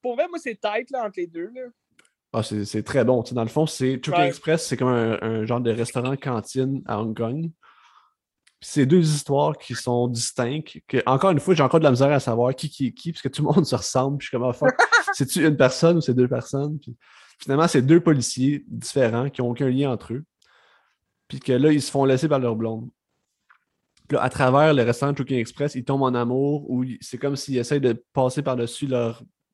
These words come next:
Speaker 2: leur relation qu'ils viennent de terminer, tu sais. Puis là, le premier, dans le fond, c'est,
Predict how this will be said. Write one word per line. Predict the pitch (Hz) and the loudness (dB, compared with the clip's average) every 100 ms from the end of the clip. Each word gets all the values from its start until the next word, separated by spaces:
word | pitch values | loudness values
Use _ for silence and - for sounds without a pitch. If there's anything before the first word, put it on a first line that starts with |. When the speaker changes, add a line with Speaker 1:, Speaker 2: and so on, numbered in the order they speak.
| _ | _
Speaker 2:
leur | 113 113 | -6 -2
relation | 117 117 113 - 131 | 0 2 0 0 -2
qu'ils | 127 120 | -2 -4
viennent | 117 | -2
de | |
terminer, | 113 117 110 110 127 | -2 -4 -4 -6 -8
tu | 131 | -12
sais. | - _ _ _ _ _ _ _ | -20 _ _ _ _ _ _ _
Puis | |
là, | 143 | 2
le | 135 | 2
premier, | - 143 139 151 | 2 0 4 4
dans | 139 | 4
le | 123 | 2
fond, | 143 | 0
c'est, | 143 - 131 127 - | -2 -2 0 0 -2